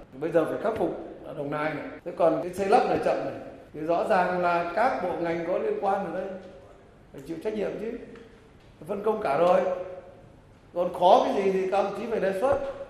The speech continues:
Thế thì ở đây ta, cái nguyên nhân ở đâu? Nó tổ chức thực hiện là có vấn đề. Bắt đầu từ năm hai ngàn hai mươi đã giao nhiệm vụ cho các ông chí rồi.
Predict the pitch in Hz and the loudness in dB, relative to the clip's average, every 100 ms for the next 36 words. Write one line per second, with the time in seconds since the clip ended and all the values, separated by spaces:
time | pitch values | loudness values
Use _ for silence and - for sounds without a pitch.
0 | - - - - - - - - - - | -16 -20 -20 -20 -20 -20 -20 -20 -20 -12
1 | 202 202 180 185 196 - 190 196 214 220 | -8 -2 2 4 4 4 0 0 2 6
2 | 220 214 151 175 - - - - - - | 8 6 8 6 6 2 -4 -10 -14 -20
3 | - - - - 151 170 135 - 196 - | -20 -20 -20 -16 -12 -10 -10 -10 -12 -12
4 | 131 135 - - - - 123 117 127 165 | -12 -10 -12 -14 -20 -18 -18 -8 -8 -6
5 | 170 143 117 - - - - - - - | -6 -6 -6 -12 -16 -18 -20 -20 -20 -20
6 | - - - 208 196 190 185 226 220 226 | -20 -10 4 8 8 6 4 6 8 6
7 | 214 185 185 220 220 220 196 202 202 190 | 6 4 2 2 8 8 8 6 4 2
8 | 170 - 185 190 185 175 196 151 | -2 -4 0 0 0 -2 0 0